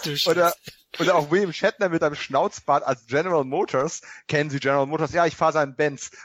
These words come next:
Speaker 2: Oh mein Gott, das ist so, so
Speaker 1: <laughs>
Speaker 2: wirklich, da sind Sprüche drin, das, das glaubst du nicht. Oder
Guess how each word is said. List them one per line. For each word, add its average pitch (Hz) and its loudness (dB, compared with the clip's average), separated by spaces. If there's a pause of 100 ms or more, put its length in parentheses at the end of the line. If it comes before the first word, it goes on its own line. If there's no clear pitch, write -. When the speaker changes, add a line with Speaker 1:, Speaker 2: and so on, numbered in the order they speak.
Speaker 2:
Oh 165 0
mein 156 -2
Gott, 151 -2
das 143 -4
ist 156 -16
so, 180 -4
so 185 -6 (340)
Speaker 1:
<laughs> - -4
Speaker 2:
wirklich, 190 -4
da 170 -2
sind 160 -12
Sprüche 220 -4
drin, 156 -2 (120)
das, - -4 (340)
das 139 -8
glaubst 156 -2
du 151 -8
nicht. 127 -4
Oder 139 4